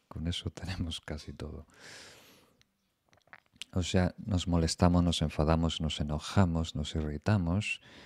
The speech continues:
porque alguien interrumpe o bloquea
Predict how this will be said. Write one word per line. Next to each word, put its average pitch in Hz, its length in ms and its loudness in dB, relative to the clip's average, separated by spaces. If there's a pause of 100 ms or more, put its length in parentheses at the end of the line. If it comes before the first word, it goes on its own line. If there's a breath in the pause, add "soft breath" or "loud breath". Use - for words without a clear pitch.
(280 loud breath)
porque 87 480 2
alguien 98 1000 4 (180)
interrumpe 90 760 2
o 98 120 4
bloquea 85 840 2